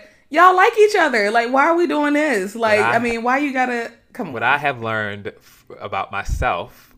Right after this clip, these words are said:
Speaker 2: from what I, well, not recently, but what I, one of the things that I learned, especially in watching Love Life and, and this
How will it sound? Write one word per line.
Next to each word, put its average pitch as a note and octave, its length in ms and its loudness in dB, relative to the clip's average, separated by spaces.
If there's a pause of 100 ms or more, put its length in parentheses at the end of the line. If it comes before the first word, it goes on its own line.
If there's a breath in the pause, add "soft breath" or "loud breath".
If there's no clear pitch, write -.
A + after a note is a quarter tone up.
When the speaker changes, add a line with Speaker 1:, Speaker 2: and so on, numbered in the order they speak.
Speaker 2:
from A2+ 420 -8
what B2+ 220 -6
I, - 140 -4
well, B2 180 -6
not B2+ 200 -6
recently, F#2 300 -16
but F2+ 100 -14
what A2+ 140 -6
I, G#2+ 100 -4
one A2+ 220 -10
of A2+ 60 -6
the G#2 80 -6
things G#2 180 -12
that G2+ 100 -12
I F#2 60 -6
learned, F#2 340 -12
especially G#2 460 -8
in F#2 80 -16
watching F2+ 400 -14 (180)
Love A2 200 -10
Life F2+ 240 -12 (400)
and, B2 340 -8
and A#2 180 -10
this B2 320 -6